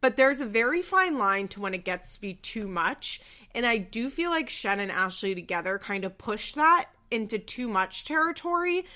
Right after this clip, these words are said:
where it just becomes so outrageous. You're like, "I really don't care about this." Like, and that's how I kind of have unfollowed Shen on most social media because it, in real life, it's too much drama. Like, her online stuff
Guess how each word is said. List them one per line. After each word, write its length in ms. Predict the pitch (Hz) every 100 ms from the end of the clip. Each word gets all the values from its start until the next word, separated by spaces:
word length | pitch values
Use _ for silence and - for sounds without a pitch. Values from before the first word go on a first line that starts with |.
| - -
where 280 | 269 269 -
it 160 | 254 -
just 240 | 359 -
becomes 320 | 453 453 480 -
so 240 | - 233
outrageous. 600 | 214 196 190 180 214 208
You're 120 | 214
like, 240 | 208 208 -
"I 120 | - 339
really 300 | 339 392 403
don't 220 | 262 160
care 220 | - 160
about 300 | 147 139 -
this." 360 | - - - -
Like, 280 | 240 220 - - - _ _ _ _ _ -
and 180 | 277 262
that's 200 | 269 269
how 240 | 339 311 -
I 80 | 233
kind 280 | - 240
of 100 | 269
have 180 | 294 240 -
unfollowed 540 | 214 202 196 190 202
Shen 240 | - 269
on 120 | 269 214
most 200 | 196 185
social 280 | 208 196 202
media 400 | 185 180 208 233
because 420 | 226 214 202 - _ _ _ -
it, 200 | 247 - - -
in 220 | 254 269 254
real 200 | 294 285
life, 260 | 220 262 233
it's 200 | - -
too 200 | - 214
much 260 | 185 -
drama. 440 | - - - - - - - -
Like, 180 | 240 240
her 160 | 240
online 380 | 220 226 254 262
stuff 280 | 262 294 294